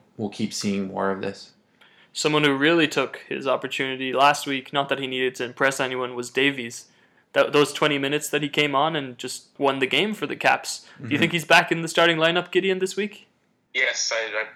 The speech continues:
Speaker 3: definitely believe so.
Speaker 2: On the left or on the right, as I masterfully
Speaker 3: Oh,
Speaker 2: predicted last week.
Speaker 3: left side.
Speaker 2: <laughs> On the left, okay.
Speaker 3: He can go right at Beltran, who's pretty, getting a little bit slower,
Speaker 2: Yeah,
Speaker 3: so.
Speaker 2: maybe later in the game.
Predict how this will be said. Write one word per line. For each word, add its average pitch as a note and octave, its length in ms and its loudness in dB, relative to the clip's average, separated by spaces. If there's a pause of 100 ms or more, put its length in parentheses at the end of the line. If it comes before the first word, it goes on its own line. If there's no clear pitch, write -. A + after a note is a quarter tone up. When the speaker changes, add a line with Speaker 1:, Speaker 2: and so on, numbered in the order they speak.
(120)
Speaker 3:
definitely A2+ 360 -6
believe G#2+ 240 -12
so. G2 200 -6 (200)
Speaker 2:
On D3+ 140 4
the D3 80 4
left D3 420 4
or E3+ 80 4
on D#3 120 6
the C#3+ 100 4
right, C#3+ 340 6 (120)
as B2+ 160 -6
I C3 140 4
masterfully C#3 680 0
Speaker 3:
Oh, C3 40 -4
Speaker 2:
predicted C#3 460 0
last C3+ 480 4
week. G3+ 100 8
Speaker 3:
left - 120 -4
side. F#3 240 4 (240)
Speaker 2:
<laughs> - 240 -20
On C3+ 140 2
the C#3 60 0
left, D#3+ 340 2
okay. C3+ 300 -2 (360)
Speaker 3:
He D3 80 2
can - 180 0
go D#3 120 -6
right C3+ 160 2 (100)
at - 80 -12
Beltran, A#2+ 420 -4
who's A2 180 -16 (100)
pretty, A2+ 400 -10 (240)
getting A#2 180 -2
a A2+ 180 -10
little A2+ 180 -8
bit A2 120 -8
slower, G#2 380 -6
Speaker 2:
Yeah, D#3+ 240 2
Speaker 3:
so. E3 100 -8
Speaker 2:
maybe E3 240 4
later B2+ 260 2
in B2 80 -2
the B2 80 -10
game. C3 220 -6